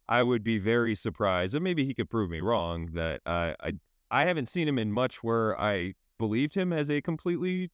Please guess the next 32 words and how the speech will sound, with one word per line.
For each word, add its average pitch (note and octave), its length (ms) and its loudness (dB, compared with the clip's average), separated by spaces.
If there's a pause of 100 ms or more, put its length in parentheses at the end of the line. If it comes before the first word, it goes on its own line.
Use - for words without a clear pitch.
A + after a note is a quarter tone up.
(140)
dramatic F3 480 -2 (320)
component. F#3+ 500 0
There A2+ 120 2
was F2+ 120 0
always A#2+ 300 0
kind D#3+ 160 -4
of D#3+ 80 -4
that D#3+ 180 -4 (280)
quirky E3 340 -2
aspect E3 400 -4
of E3 160 0
it, E3 120 -6 (160)
but, F#2 220 0 (480)
uh, F2 480 2 (420)
but, A2+ 180 4
I A2+ 40 0
mean, B2 80 2
unless B2+ 220 0
you're B2 80 2
going, A2 240 2
like, F2 240 0 (580)
way C#3+ 220 4
far F2 240 -2
back, D2+ 300 -4 (100)
but, D2 220 -4 (160)
um, C#2 500 -6 (600)
I, D#2+ 180 -2 (580)
so - 160 0
I, A#2 240 4
I A2+ 140 0
think C3+ 280 -2
that, G#2 300 2